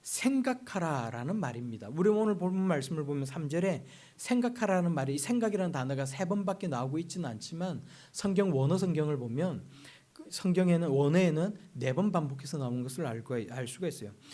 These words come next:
그러니까 마땅히 생각할 그 이상의 생각을 품지 말고 오직 하나님께서 각 사람들에게 나눠주신 믿음의 분량대로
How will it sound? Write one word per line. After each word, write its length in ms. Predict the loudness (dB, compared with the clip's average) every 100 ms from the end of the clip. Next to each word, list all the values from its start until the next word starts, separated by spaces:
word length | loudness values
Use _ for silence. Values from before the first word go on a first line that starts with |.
| -20 -6
그러니까 220 | -4 -4
마땅히 320 | 2 4 6
생각할 500 | 6 4 4 4 4
그 120 | 4 4
이상의 320 | 4 0 0
생각을 460 | -2 -4 -2 -4 -6
품지 440 | -14 -10 -2 2
말고 600 | 2 0 0 0 0 -6 -18 -20 -20 0
오직 300 | 6 6 6 4
하나님께서 460 | 6 4 0 -2 -6
각 220 | -6 -2
사람들에게 560 | 2 4 4 2 2
나눠주신 600 | 2 2 2 0 0 -2 -2
믿음의 440 | 0 2 2 2
분량대로 680 | -4 -2 -4 -4 -2 -4